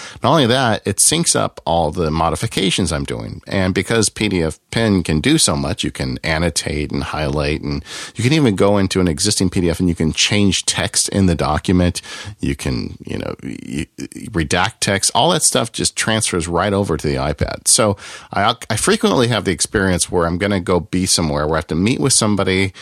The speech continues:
or talk to somebody about a document. And one of my most common workflows is to sit at my Mac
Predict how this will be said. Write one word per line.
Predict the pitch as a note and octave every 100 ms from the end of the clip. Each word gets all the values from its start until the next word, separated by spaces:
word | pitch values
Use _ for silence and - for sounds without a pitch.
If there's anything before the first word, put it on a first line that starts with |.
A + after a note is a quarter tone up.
| - - -
or | D#2+
talk | - A#2+ C3+
to | G2+
somebody | - D#2+ D2 D#2 D2
about | C#2 E2+ D#2+ -
a | D#2
document. | D2 F#2 - - - - -
And | - G2 F2+ F2+ - _
one | G#2+ G#2 C3
of |
my | B2 G2
most | E2+ E2+ -
common | A#2+ D3+ A#2+
workflows | G2 G#2 - A1+ - -
is | -
to | -
sit | - C3+
at | C#3+
my | C#3
Mac | F#2+ C#2 D2 -